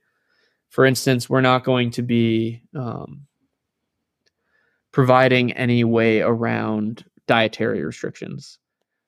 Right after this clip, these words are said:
So if you have any type of dietary concerns or restrictions, you have two options. One, you can eat the local foods, or two, you can do a fruit fa-, a fruit fast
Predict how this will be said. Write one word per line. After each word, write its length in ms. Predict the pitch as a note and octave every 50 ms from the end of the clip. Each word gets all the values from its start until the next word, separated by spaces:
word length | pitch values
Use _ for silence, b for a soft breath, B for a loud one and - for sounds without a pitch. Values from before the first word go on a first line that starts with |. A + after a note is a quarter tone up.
| _ _
So 640 | - - - C3+ B2 A#2+ A#2+ A#2 A2+ A2 G#2+ G#2 F#2
if 220 | - - A#2 - C3
you 100 | A#2 A2
have 240 | A#2 A#2+ B2 A#2+
any 180 | A#2+ B2 B2+ B2
type 260 | A#2+ - C3 B2 -
of 400 | B2+ B2+ B2+ B2 B2 B2 B2+ C3
dietary 480 | - B2 A#2+ A#2+ A#2 - C3 A#2+ A#2+ A#2+
concerns 640 | - B2+ A#2+ - - C#3 C#3 C#3 C#3 C#3 C#3 C3+ C3
or 60 | A#2+
restrictions, 800 | A#2 A#2 - - - C#3 C#3 - - D#3+ D#3 D#3+ D#3+ D#3+ - - -
you 100 | B2 B2
have 200 | B2 A#2+ A#2+ -
two 180 | - - C#3+ C#3
options. 500 | C#3+ C3+ - - - - C#3+ C#3 - _ _ _ _ _ _ _ _ _
One, 260 | - G#2+ A#2 C3 C#3+ C#3+
you 100 | C3+ A#2+
can 120 | - C3
eat 120 | B2 A#2+
the 80 | - A#2
local 280 | A2+ A2+ A#2+ A#2 - B2
foods, 640 | - - C3+ C#3 F3 G3+ G#3+ - - - - - _ _ _ _ _ _ _ _ _ _ _ _ _ _ _ _ _ -
or 180 | A#2 A#2 A2
two, 180 | A2 - - C#3
you 180 | C3+ C3 B2+
can 160 | A#2+ - B2+ A#2
do 140 | B2 B2
a 40 | A#2
fruit 300 | - - - D3 D3+ -
fa-, 120 | - - - - _ _ _ _ _ _ _ _ _ _ _ _ _ _ _ _ _ _ _ _ -
a 100 | D#3 C3+
fruit 300 | - - - G3+ G3+ -
fast 520 | - - B2+ B2 B2 - - - - -